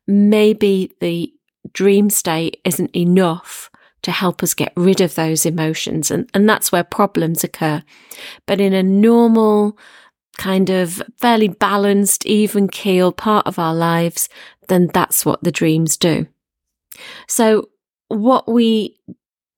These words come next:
do in our dreams is that we sort out the emotions that weren't fully expressed, any jobs that are left undone, and we start to feel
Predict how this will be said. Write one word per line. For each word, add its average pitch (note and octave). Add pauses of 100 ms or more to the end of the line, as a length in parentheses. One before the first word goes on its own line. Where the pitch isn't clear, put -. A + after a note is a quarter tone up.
(300)
do C4+
in C4
our F3
dreams E3 (380)
is F#3
that G3
we F#3 (300)
sort A#3
out E3 (540)
the F3+
emotions F#3
that -
weren't F#3
fully F3
expressed, - (760)
any F3+
jobs F#3
that -
are E3+
left F3
undone, F3 (640)
and F#3 (360)
we F#3+
start -
to F#3
feel F3